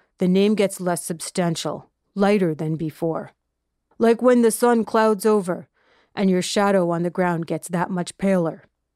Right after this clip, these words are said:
And, depending on the person, they might not be aware of the loss. They just have a sense that something's a little off.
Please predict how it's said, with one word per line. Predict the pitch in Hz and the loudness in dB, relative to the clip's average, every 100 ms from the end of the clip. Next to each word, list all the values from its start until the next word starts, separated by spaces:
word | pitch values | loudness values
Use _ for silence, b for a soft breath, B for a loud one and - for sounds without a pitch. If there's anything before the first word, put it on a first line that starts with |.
| _ _ _ _ _ - | _ _ _ _ _ -4
And, | 202 190 180 180 _ | 0 0 -2 -6 _
depending | 196 185 214 214 196 | -2 2 2 4 4
on | 180 | 2
the | 175 | 0
person, | - 165 - 240 254 b b b b | -2 -2 0 0 0 b b b b
they | 196 190 | 2 4
might | 202 202 | 4 4
not | 202 190 - | 2 0 0
be | 196 | 0
aware | 175 170 180 160 151 | 2 2 0 0 -6
of | 165 - | -10 -8
the | 165 | -6
loss. | 165 151 147 - - - _ _ _ _ _ _ - | -4 -4 -6 -10 -12 -20 _ _ _ _ _ _ -2
They | 202 | 0
just | 185 233 - | 2 2 2
have | 240 208 | 2 2
a | 180 | 0
sense | - 196 196 196 | -2 0 0 0
that | - 175 | -4 -6
something's | - 190 185 196 175 | -2 0 2 0 0
a | 170 | -2
little | 160 175 180 - | -4 -2 -4 -4
off. | 185 165 - - | -6 -6 -12 -20